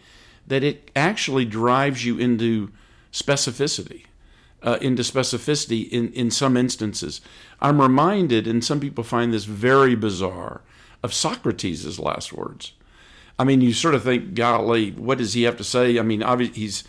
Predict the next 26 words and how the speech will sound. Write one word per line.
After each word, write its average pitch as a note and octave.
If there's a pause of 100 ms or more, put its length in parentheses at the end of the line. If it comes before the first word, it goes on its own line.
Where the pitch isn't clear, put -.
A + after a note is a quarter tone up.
(220)
having B2+
to G#2+
drink A2+
the G#2
hemlock. A2+ (360)
He's A2+
been G#2+
punished. C3
He G#2+
has A2
just A#2+
a A2+
few B2
moments A2+
left. A#2+ (480)
He's G#2
got B2
his G#2
disciples A#2+
there A2+
with A2+
him, A2+
his F#2
students C3+
with A2+
him, A2